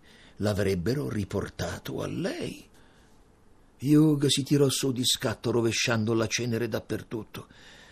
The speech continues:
Quindi non conta nulla il fatto che io stia cominciando a espiare, a espiare per il mio passato, in gran parte riprovevole, egoista, insensato e insincero.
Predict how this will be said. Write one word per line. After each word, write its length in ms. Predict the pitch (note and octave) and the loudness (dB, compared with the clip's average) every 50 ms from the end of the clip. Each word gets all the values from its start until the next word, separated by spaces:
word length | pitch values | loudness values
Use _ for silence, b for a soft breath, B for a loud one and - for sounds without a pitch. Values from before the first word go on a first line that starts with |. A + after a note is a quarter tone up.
| B B B B B B B B B | B B B B B B B B B
Quindi 340 | - - A3 F#3 F3 E3 D#3+ | -4 -2 0 2 2 2 2
non 160 | D3+ D#3+ D3 | 2 2 0
conta 300 | - - D#3 D3 - D#3 | 0 0 0 0 2 2
nulla 240 | F3 G#3+ F#3+ C#3+ B2+ | 4 4 4 4 4
il 80 | A#2+ A#2 | 2 0
fatto 380 | - - C3+ B2+ - - B2+ | 0 -2 -2 -2 0 -2 -2
che 120 | A#2 - C#3+ | 0 2 2
io 80 | C3 | 2
stia 240 | A#2+ - - C#3+ B2+ | 2 0 0 0 0
cominciando 640 | - C3+ B2+ C3 B2 G#2 - B2+ B2+ B2 C3+ C3 | 0 0 0 0 0 0 -2 -2 -2 -2 0 2
a 60 | C3 C3 | 2 2
espiare, 920 | B2+ - - - - - B2 A#2+ A#2+ A#2+ B2 A#2+ A#2+ A#2+ B2 A#2+ A2+ B2+ | 2 2 0 0 -2 -2 -6 -4 -4 -2 -4 -4 -4 -2 -4 -2 -2 0
a 100 | C#3 C#3+ | 2 2
espiare 920 | C#3 C3+ B2+ - - - - - C3+ C3 C3+ C3+ C3 B2+ B2+ C3+ C3+ B2+ | 2 0 -2 -2 -4 -4 -6 -4 -2 0 0 0 0 0 0 0 0 0
per 140 | - C#3 | 0 0
il 140 | C3 C3+ C3 | 0 0 0
mio 160 | C#3 C#3 B2+ | 0 -2 -2
passato, 720 | - - C3+ - - - - C3+ C#3+ D#3 - D#3 - B2+ - B B B B B B | 0 0 -2 -2 -2 -4 -4 -4 -4 -4 -6 -6 -8 -8 -8 B B B B B B
in 200 | D#3 D#3+ D#3 D3 | 4 4 4 6
gran 320 | C#3+ D3 D3 D3 C#3+ C3 | 4 4 4 4 2 0
parte 500 | - F3 F3+ D#3+ D3 - - D3 D3 C#3 | 2 2 2 2 0 0 4 6 6 6
riprovevole, 960 | C3 C3 D3 C#3+ - - A#2+ C3 C3+ D#3+ A3 G#3 D3+ A#2 A2 A2 A2+ - - - | 6 4 2 2 2 4 6 6 8 10 10 10 10 10 6 4 4 2 0 0
egoista, 640 | - D3+ D3+ C3 C#3 C#3+ F3 G3+ F#3+ D#3 - - C3+ | 4 4 4 4 4 2 2 0 0 0 0 2 0
insensato 960 | C#3 C3 A#2 - D3 C#3+ C3+ B2 - - F3+ F3+ F3 E3+ F3 E3+ - B2+ - - | 0 0 0 0 0 0 0 -2 -4 2 4 6 6 6 6 6 6 4 4 6
e 120 | - D3+ D#3 | 6 8 8
insincero. 1040 | D#3+ E3+ E3 D#3 - - - D3 C#3+ C#3+ C3+ - - - - E3+ E3 C#3+ - - | 8 6 4 2 0 0 -2 -2 -2 -2 -2 0 0 2 2 2 0 -2 -4 -8